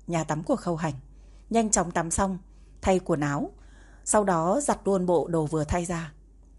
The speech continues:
Sau khi sắp xếp xong, Lâm Dĩ Nhiên không ra ngoài mà tiếp tục viết nốt bản thảo chưa hoàn thành trên tàu. Khi Khâu Hành về thì cô vừa viết xong và lưu lại. Khâu Hành đưa cho cô một chai nước. "Đi ăn thôi," Khâu Hành nói. "Được."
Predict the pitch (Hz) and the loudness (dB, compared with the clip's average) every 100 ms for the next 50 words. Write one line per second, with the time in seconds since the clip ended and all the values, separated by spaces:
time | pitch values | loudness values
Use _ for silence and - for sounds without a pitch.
0 | - - 202 208 196 269 - 311 311 214 | -6 -2 0 2 2 0 -2 -4 -2 -2
1 | 196 185 - - 214 208 190 214 208 202 | -2 -6 -16 0 0 2 0 0 -2 -2
2 | 233 214 214 190 156 139 143 294 - 180 | -4 -2 -4 0 0 0 -2 -6 -4 -6
3 | - 320 254 330 - 185 139 175 139 - | -4 -4 -2 -2 0 -2 0 -4 -4 -8
4 | - 240 214 190 151 165 143 190 175 160 | -4 -2 0 -2 -2 -4 -2 -4 -2 -4
5 | 127 - - - - - - - - 220 | -6 -12 -20 -20 -20 -20 -20 -16 0 0
6 | 208 202 185 151 160 147 - 185 180 170 | 2 0 0 0 0 0 -2 -2 0 0
7 | 147 269 - 196 170 151 170 160 147 - | 0 -2 0 0 0 -2 -2 -4 -6 -10
8 | - - - 233 220 170 208 202 196 202 | -20 -18 0 2 2 2 0 -2 -2 -2
9 | 175 151 165 160 247 330 - - - - | -2 -2 -4 -4 -4 -6 -8 -20 -20 -20
10 | - 190 185 175 185 170 175 - - - | -2 2 2 2 2 2 0 -16 -18 -4
11 | 180 160 131 131 175 - - - - - | 0 0 -2 -6 -10 -18 -20 -20 -10 0
12 | 165 | 0